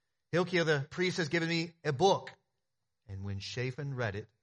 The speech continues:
before the king, and when the king heard the words of the book of the law, he tore his clothes. Now, friends, this book of the law that they found was indeed the Bible.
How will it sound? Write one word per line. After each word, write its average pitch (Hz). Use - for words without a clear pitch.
before 98
the 113
king, 87
and 95
when 101
the 107
king 156
heard 180
the 196
words 156
of 127
the 117
book 151
of 175
the 175
law, 123
he 98
tore 135
his 131
clothes. 90
Now, 101
friends, 139
this 139
book 139
of 147
the 143
law 151
that 143
they 139
found 123
was 131
indeed 113
the 117
Bible. 104